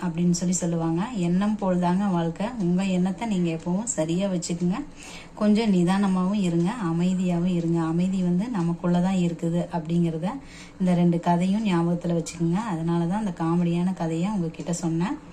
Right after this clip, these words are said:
ஆம், ஓகே ஃப்ரெண்ட்ஸ், ஆ, நம்மளோட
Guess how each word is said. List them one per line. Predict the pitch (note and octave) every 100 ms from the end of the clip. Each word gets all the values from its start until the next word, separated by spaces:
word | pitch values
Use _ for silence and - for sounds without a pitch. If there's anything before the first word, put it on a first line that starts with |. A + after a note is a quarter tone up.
| - - - - -
ஆம், | F#3 F3+ F3+ F3
ஓகே | E3+ - G3+ F3+ G#3 -
ஃப்ரெண்ட்ஸ், | G3+ C#4+ - - F#3+
ஆ, | F3+ F3+ F3 F3 F3
நம்மளோட | F3 F3 F3 E3+ E3+